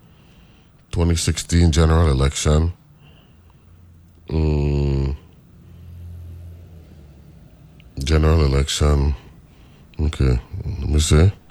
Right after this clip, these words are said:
Summary detail, official territory wide density, certification.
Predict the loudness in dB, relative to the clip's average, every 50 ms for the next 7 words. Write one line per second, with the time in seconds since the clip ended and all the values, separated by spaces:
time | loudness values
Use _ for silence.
0 | -20 -20 -20 -20 -20 -20 -20 -20 -20 -20 -20 -20 -20 -20 -20 -20 -20 -20 -20 -18
1 | -14 -10 -6 -2 0 0 2 2 2 2 2 2 2 0 2 2 2 2 4 2
2 | 2 2 0 -2 -2 -4 -4 -2 0 0 0 0 0 0 0 0 0 0 0 0
3 | 2 2 2 2 4 2 2 2 2 0 0 0 0 -2 -6 -14 -20 -20 -20 -20
4 | -20 -20 -20 -20 -16 -6 -2 0 0 0 0 0 -2 -2 -4 -4 -2 0 0 2
5 | 2 2 2 2 2 2 0 -2